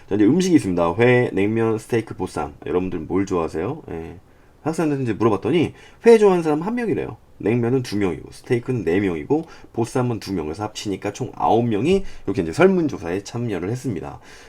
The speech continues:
얘가 표잖아. 표를 그래프로 만들어 보는 거지. 그래서 회는 좋아하는 사람 한 명이고요. 냉면은 두 명이고요. 스테이크는 네 명이라서, 아, 스테이크 좋아하는 사람이 많다는 거 한 방에 알 수가 있네.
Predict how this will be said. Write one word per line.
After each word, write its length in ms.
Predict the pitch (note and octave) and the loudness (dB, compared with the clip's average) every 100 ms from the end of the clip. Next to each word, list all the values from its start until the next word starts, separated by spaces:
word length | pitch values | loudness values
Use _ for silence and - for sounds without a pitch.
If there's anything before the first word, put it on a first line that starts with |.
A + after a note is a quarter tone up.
| - | 4
얘가 380 | C3 C#3+ B2 A#2+ | 6 8 8 6
표잖아. 480 | - G3 F#3+ A#2 E2+ | 4 4 4 2 0
표를 280 | F3 D#3+ | 2 2
그래프로 400 | B2+ D3 F#3 G3 | 4 6 6 6
만들어 260 | E3 B2 D3+ | 4 6 4
보는 160 | A#2+ B2 | 4 0
거지. 280 | A2+ F2 F#2 | 0 -2 -2
그래서 320 | F#2+ A2+ A2 - - F3 | 0 0 -2 -6 -4 0
회는 540 | E3 D3+ D3+ D3 F#2 | 4 6 6 6 4
좋아하는 220 | A#2 A#2 | 2 2
사람 160 | A2 G#2+ | 2 -2
한 180 | D3 F#3+ | -2 2
명이고요. 680 | G3 D#3+ A2+ F2 F#2 F#2+ E2 | 4 4 4 2 2 0 0
냉면은 440 | F2+ G#2 G#2 A#2 | -2 0 0 -2
두 180 | - G2+ | -4 2
명이고요. 720 | C3 C3+ G2+ D2+ D2 A#2+ G2+ - - | 4 4 2 -2 0 0 -2 -6 -20
스테이크는 520 | - - G#3 G3 F#3+ A#2+ | -20 -2 2 4 4 4
네 180 | F#2+ | 4
명이라서, 640 | D3 D#3 C3 G#2 D#3+ D3 - - - | 6 6 4 4 4 4 2 -12 -4
아, 340 | - A#2+ A2+ | 4 6 6
스테이크 420 | G#2+ - A3+ - A3 | 2 -2 -4 0 4
좋아하는 220 | G3 F#3 | 6 6
사람이 200 | F3+ E3+ | 2 2
많다는 320 | B2+ A#2 C#3+ | 2 2 0
거 60 | C#3 | 0
한 240 | C#3 C4+ | 0 0
방에 180 | C4+ A#3 | 2 2
알 80 | D#3 | 2
수가 180 | C3 A2+ | 2 0
있네. 280 | A2+ C3 | 0 -2